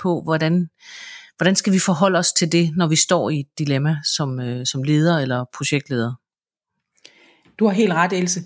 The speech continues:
Speaker 2: Det her med at stå i dilemma, det kender alle. Og i dag, der vil vi tage fat i sådan en, en rigtig typisk en, øh, som vi er helt sikre på, at mange vil kunne nikke genkendende til, lige meget om de er projektledere, eller de er mellemledere, eller i en eller anden form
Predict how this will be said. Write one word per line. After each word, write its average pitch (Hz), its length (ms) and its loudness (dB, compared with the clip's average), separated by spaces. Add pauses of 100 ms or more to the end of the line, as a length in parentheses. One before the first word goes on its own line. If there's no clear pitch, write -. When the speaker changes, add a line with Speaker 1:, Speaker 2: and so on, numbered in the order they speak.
(220)
Speaker 2:
Det 202 100 -2
her 196 120 2
med 196 120 4
at 180 100 4
stå 180 180 2
i 170 60 2
dilemma, 175 380 2
det 175 140 -2
kender 190 320 0
alle. 190 340 0 (600)
Og 156 320 0
i 185 40 -4
dag, 196 240 4
der 202 120 6
vil 185 100 -2
vi 196 100 0
tage 160 400 0 (160)
fat 196 200 2
i 185 100 -2
sådan 180 180 -2
en, 170 120 0
en 165 200 -6
rigtig 190 260 -2
typisk 262 400 2
en, 151 300 0 (140)
øh, 147 260 -2
som 151 260 -2
vi 151 100 -4
er 156 40 -2
helt 240 200 2
sikre 214 260 2
på, 196 140 4
at - 300 -2
mange 190 280 0
vil 160 140 -2
kunne 160 200 -6
nikke 147 180 -4
genkendende 175 560 -2
til, 208 300 -2
lige 254 120 4
meget 190 300 2
om 147 180 -2
de 147 200 -6
er 143 160 -6 (120)
projektledere, 185 760 0
eller 147 240 -4 (280)
de 151 160 -2
er 135 180 0 (180)
mellemledere, 175 600 2 (100)
eller 143 180 -4 (480)
i 208 60 0
en 214 160 4
eller 175 100 2
anden 196 180 0
form 190 240 2